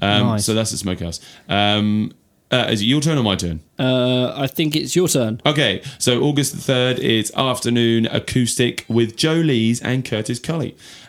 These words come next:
Speaker 1: Um,
Speaker 2: Amazing.
Speaker 1: that
Speaker 2: Great lineup.
Speaker 1: Yeah, that is at Jack's Food Shack. That's on the other side of Ipswich on Chantry, uh, sort of way. They're doing sort of new acoustic days. Uh, that's a great lineup, that.
Speaker 2: That's great. Yeah, really good.
Speaker 1: That'll be
Speaker 2: Really
Speaker 1: really
Speaker 2: good.
Speaker 1: fun. Go on, after you.
Speaker 2: Uh, August the third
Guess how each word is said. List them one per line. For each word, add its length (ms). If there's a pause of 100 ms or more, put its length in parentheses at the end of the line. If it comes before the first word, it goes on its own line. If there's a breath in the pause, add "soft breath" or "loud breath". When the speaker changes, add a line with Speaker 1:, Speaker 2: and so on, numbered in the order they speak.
(120)
Speaker 1:
Um, 300
Speaker 2:
Amazing. 260
Speaker 1:
that 540
Speaker 2:
Great 220
lineup. 380
Speaker 1:
Yeah, 300 (100)
that 220
is 320
at 180
Jack's 320
Food 320
Shack. 400
That's 220
on 60
the 40
other 100
side 440
of 260
Ipswich 380
on 120
Chantry, 720 (300 loud breath)
uh, 240
sort 240
of 60
way. 240
They're 240
doing 340
sort 160
of 100
new 320
acoustic 540
days. 480 (320 loud breath)
Uh, 200
that's 200
a 60
great 220
lineup, 220
that. 60
Speaker 2:
That's 200
great. 280
Yeah, 240
really 300
good. 200
Speaker 1:
That'll 160
be 100
Speaker 2:
Really 200
Speaker 1:
really 140
Speaker 2:
good. 120
Speaker 1:
fun. 280
Go 80
on, 160
after 180
you. 240
Speaker 2:
Uh, 260
August 340
the 60
third 420